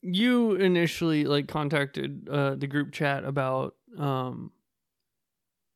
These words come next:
how, how bummed you were about the listeners and how you're kinda not feeling it, and, and this is something that we've talked about before with being, uh, either depressed or, or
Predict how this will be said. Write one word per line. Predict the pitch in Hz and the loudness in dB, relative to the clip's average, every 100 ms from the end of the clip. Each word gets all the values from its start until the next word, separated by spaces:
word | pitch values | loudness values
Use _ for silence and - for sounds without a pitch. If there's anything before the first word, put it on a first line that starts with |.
| _ _ _ | _ _ _
how, | 156 160 147 | 0 2 2
how | 151 151 | 2 2
bummed | 143 143 139 | 4 2 2
you | 139 | 2
were | 135 | 2
about | 135 127 123 127 - | 0 0 -4 -6 -12
the | 143 131 | -4 -2
listeners | 143 143 - 143 131 127 127 | 0 -2 -2 -2 0 0 -2
and | 139 135 | -6 -6
how | 135 139 | -6 -6
you're | 131 135 135 - _ _ _ _ _ | -4 -4 -6 -8 _ _ _ _ _
kinda | - 165 | 2 4
not | 156 151 139 | 4 4 0
feeling | - 151 139 131 | 0 2 2 0
it, | 127 131 | -2 -2
and, | 143 139 - _ _ _ _ _ _ _ _ - - | 0 0 -2 _ _ _ _ _ _ _ _ -20 2
and | 190 196 | 8 8
this | 208 | 6
is | 220 | 4
something | 226 180 180 | 2 4 4
that | 170 | 4
we've | 170 | 2
talked | 160 160 | 2 0
about | 151 147 | 2 0
before | 147 - 151 | -2 0 2
with | 139 135 | 2 0
being, | 147 143 139 135 | -2 0 0 2
uh, | 143 135 135 | 2 2 0
either | 147 139 135 | -2 -2 -2
depressed | 139 - 151 139 135 - | -6 -2 2 4 2 0
or, | 143 131 | -4 -2
or | 135 131 127 | -2 -2 -4